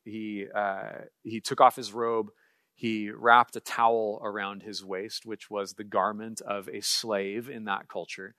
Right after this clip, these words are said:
and he stoops down at his disciples' feet. And he washes his disciples' feet, and Peter objects. Peter's like, "No, no, no. Uh-uh. <laughs> No, Jesus, this is all wrong."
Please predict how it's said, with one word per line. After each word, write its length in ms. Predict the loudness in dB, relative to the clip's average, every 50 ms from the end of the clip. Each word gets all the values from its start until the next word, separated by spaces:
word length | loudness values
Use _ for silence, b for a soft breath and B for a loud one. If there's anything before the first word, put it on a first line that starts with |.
| B B B B B B
and 140 | B -2 -2
he 80 | 0 0
stoops 680 | 2 2 2 0 0 0 2 2 2 2 -2 -4 -6 -4 2
down 440 | 2 2 2 4 2 0 0 -2
at 100 | -6 -8
his 180 | -10 -10 -12 -12
disciples' 720 | -8 -4 -2 2 2 2 2 2 -4 -8 -4 -2 -2 -2
feet. 480 | -2 -6 -12 -14 -14 -16 -20 -20 -20 _ _ _ _ _ _ _ _ _ _ _ _ B B B B B B B
And 100 | -2 -2
he 80 | 0
washes 680 | 2 6 10 12 12 12 12 12 8 2 0 -2 -2
his 180 | -6 -10 -8 -2
disciples' 600 | -2 0 0 2 2 0 0 -2 -8 -10 -10 -10
feet, 280 | -8 -8 -8 -8 -8 -8
and 120 | -10 -6
Peter 340 | -4 2 6 8 8 8 8
objects. 880 | 6 2 -4 -4 -2 0 -2 -2 -2 _ _ -8 -6 -6 -6 -8 -10 _ _ _ _ _ _ _ _ _ _ _ _ _ _ _ 0
Peter's 260 | 6 6 8 8 8
like, 160 | 4 2 2
"No, 160 | 2 4 6 8
no, 100 | 8 8
no. 260 | 10 8 8 8 6 0 _ _ 6
Uh-uh. 540 | 8 10 10 10 8 6 4 0 -4 -8 -8 -8 _
<laughs> 200 | _ _ _ 4 10
No, 200 | 10 10 10 10
Jesus, 380 | 6 0 -2 -2 -2 -2 -2
this 160 | 0 0 0 2
is 100 | 8 12
all 180 | 12 12 12 12
wrong." 320 | 10 6 4 2 0